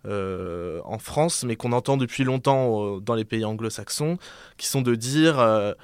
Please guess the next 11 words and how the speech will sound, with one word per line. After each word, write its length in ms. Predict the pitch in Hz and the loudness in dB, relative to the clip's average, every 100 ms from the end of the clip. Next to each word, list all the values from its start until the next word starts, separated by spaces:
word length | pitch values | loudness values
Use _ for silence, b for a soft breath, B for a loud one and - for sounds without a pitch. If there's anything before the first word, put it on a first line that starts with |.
| B B B | B B B
euh, 1040 | 104 101 98 98 92 85 78 76 64 64 62 55 57 60 58 62 - _ _ - | 0 2 2 0 -2 -2 -4 -8 -10 -12 -14 -16 -20 -20 -20 -20 -20 _ _ -14
qui 140 | - | -6
sont 160 | - 135 | -2 0
de 120 | 117 | -2
dire, 440 | 110 131 151 131 | -2 2 4 4
il 80 | 117 | 2
y 40 | 113 | 2
a 80 | |
eu 220 | 113 135 143 | 2 2 0
des, 400 | 123 127 139 139 | 2 6 6 6
euh, 520 | 117 107 104 107 110 | 6 4 0 0 -2